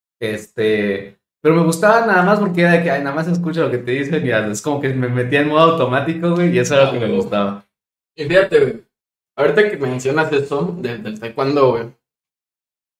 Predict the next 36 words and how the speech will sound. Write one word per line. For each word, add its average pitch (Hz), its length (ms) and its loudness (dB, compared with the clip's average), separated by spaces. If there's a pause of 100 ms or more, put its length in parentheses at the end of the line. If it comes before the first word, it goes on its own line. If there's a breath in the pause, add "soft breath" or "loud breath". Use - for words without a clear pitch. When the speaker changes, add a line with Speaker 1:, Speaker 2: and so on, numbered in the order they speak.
(260)
Speaker 2:
Un 185 160 2
problema 202 420 6
muy 180 260 2
cabrón, 131 400 0
güey, 139 360 4
que 120 140 -10
yo, 135 320 0
yo 143 120 -2
he 165 60 0
sentido 135 600 -4
en, 107 160 -8
en, 104 200 -16
en, 117 200 -14
por 135 120 -4
lo 127 100 0
menos 196 300 2
en 151 120 -4
la 110 60 -4
educación 107 380 -8
que 180 60 -6
tuvimos 135 380 -4
nosotros, 120 480 -8
güey, 139 120 -2
o 139 40 -8
sea, 107 160 -10
por 113 180 -16
lo 147 80 -4
menos 180 180 -2
en, 120 200 -10
en 110 60 -6
la 104 100 -4
escuela 143 520 -2
que - 60 -4
vivimos, 123 500 -4
güey, 139 240 0
Speaker 1:
Ujú. 107 260 -10